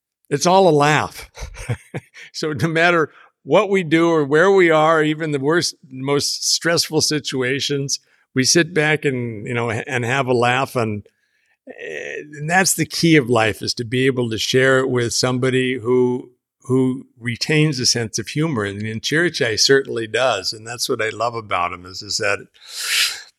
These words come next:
he, uh, never, even in, even in real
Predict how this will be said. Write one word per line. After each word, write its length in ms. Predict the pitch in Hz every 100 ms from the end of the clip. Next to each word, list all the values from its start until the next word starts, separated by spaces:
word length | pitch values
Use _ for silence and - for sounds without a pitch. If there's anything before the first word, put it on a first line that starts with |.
| _
he, 340 | - 127 120 123
uh, 380 | 123 117 107 92 90 _ _ _ _ _ _ _ _
never, 920 | 233 190 117 127 151 196 190 165 131
even 380 | 147 139 160 143
in, 180 | 120 113
even 280 | 147 120 135
in 200 | 107 101
real 240 | 110 131